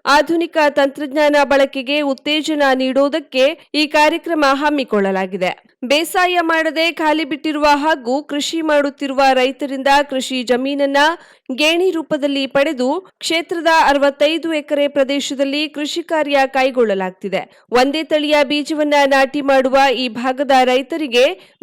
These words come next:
ಬೇರೆ ಬೇರೆ ತಳಿಗಳ ಪರಿಚಯ ಮಾಡುವ ಉದ್ದೇಶವನ್ನ ಹೊಂದಿದ್ದೇವೆ. ಮುಂದಿನ ದಿನದಲ್ಲಿ ಅವೆಲ್ಲದರ ಪ್ರಯೋಗವನ್ನ ಮಾಡಿ ಸ್ಥಳೀಯ ರೈತರಿಗೂ ಮಾಹಿತಿ ನೀಡಲಾಗುವುದು. ಮುಂಬರುವ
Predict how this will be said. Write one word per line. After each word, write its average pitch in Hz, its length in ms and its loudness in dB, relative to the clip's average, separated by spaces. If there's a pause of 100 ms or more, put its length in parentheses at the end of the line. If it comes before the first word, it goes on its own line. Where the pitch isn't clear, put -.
(100)
ಬೇರೆ 339 220 2 (100)
ಬೇರೆ 320 200 0 (120)
ತಳಿಗಳ 285 320 2 (180)
ಪರಿಚಯ 285 380 0 (120)
ಮಾಡುವ 269 260 2 (180)
ಉದ್ದೇಶವನ್ನ 302 560 -2 (200)
ಹೊಂದಿದ್ದೇವೆ. 180 580 -4 (320)
ಮುಂದಿನ 330 300 -2 (140)
ದಿನದಲ್ಲಿ 311 460 -2 (160)
ಅವೆಲ್ಲದರ 302 480 0 (180)
ಪ್ರಯೋಗವನ್ನ 285 560 0 (200)
ಮಾಡಿ 277 260 0 (140)
ಸ್ಥಳೀಯ 311 380 0 (200)
ರೈತರಿಗೂ 285 500 -2 (160)
ಮಾಹಿತಿ 302 440 -2 (120)
ನೀಡಲಾಗುವುದು. 180 720 -2 (300)
ಮುಂಬರುವ 349 480 0